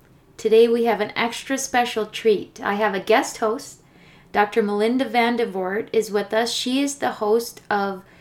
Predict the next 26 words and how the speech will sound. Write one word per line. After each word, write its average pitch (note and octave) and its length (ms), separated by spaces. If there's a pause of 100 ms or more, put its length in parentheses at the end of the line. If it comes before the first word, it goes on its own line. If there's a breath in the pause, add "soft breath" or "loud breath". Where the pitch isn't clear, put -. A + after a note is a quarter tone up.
(200 soft breath)
Choose C4+ 480
Your G#3 180
Next G#3 480
Yes G#3 540 (400 soft breath)
podcast, G3 760 (320 soft breath)
where A#3 120
she C#4 220
helps C4+ 260
professional A#3+ 580
women A#3 520 (320 loud breath)
learn A#3 400
to D#4+ 120
listen A#3+ 420
to - 100
God's G3 460
voice G3+ 520 (340 soft breath)
and A#3+ 200
know C#4 180
when A#3+ 240
to A#3 60
say A3+ 240
yes G#3+ 340
to - 140
the G#3+ 140
career G#3 460
they've G3 240